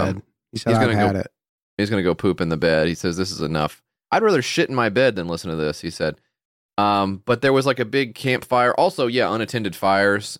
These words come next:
Speaker 1: Um, and I took, like, a metal pipe, and I was like, "Oh, this will be cool. I'll
Speaker 2: Pipe.
Speaker 1: inhale some of the pipe."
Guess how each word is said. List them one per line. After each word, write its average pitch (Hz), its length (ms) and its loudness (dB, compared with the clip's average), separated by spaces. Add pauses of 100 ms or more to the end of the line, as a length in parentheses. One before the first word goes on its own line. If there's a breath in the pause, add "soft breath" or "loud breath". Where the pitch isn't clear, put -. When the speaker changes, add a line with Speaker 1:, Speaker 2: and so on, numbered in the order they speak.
Speaker 1:
Um, 98 720 0 (460)
and 110 80 0
I 110 80 0
took, 165 260 -6
like, 147 160 0
a 113 120 4
metal 104 400 2
pipe, 113 500 0
and 98 120 -6
I 104 40 0
was 104 120 0
like, 98 120 2
"Oh, 123 120 2
this 165 140 -2
will 208 60 -2
be 131 140 -2
cool. 101 400 2
I'll 107 200 4
Speaker 2:
Pipe. 107 120 4
Speaker 1:
inhale 117 400 0
some 123 360 -2
of 104 160 -4
the 95 180 2
pipe." - 380 -2